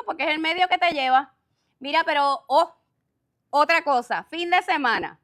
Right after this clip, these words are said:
Emociones con Sabor llega a su casa. Claro, a través de telemundo punto dos, los sábados a las nueve de la noche o los domingos a las cuatro de la tarde. Mire, usted sintoniza telemundo punto dos y Emociones con Sabor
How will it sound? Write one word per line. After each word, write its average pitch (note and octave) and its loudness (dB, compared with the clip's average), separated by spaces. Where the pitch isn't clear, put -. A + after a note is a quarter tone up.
Emociones D#4 2
con E4 0
Sabor D4 2
llega C4 0
a - 2
su - -16
casa. - -8
Claro, B3 0
a B3+ 2
través A3+ 0
de D#4 -2
telemundo D4+ -4
punto A#3+ -8
dos, F#3 -8
los A#3 -6
sábados C4 2
a G#3+ -2
las G#3 -4
nueve B3 -4
de D#4+ 0
la D#4+ 0
noche B3 -8
o E4+ 6
los F4+ 0
domingos D#4+ -2
a G#3+ 0
las F#3+ -6
cuatro C#4+ 0
de D#4+ 2
la D#4+ 2
tarde. C#4+ 0
Mire, C#4 -4
usted C#4 -2
sintoniza B3+ -8
telemundo A3+ -6
punto D#4+ -2
dos G4 6
y E4+ 2
Emociones D4+ 0
con C#4 -4
Sabor C#4 2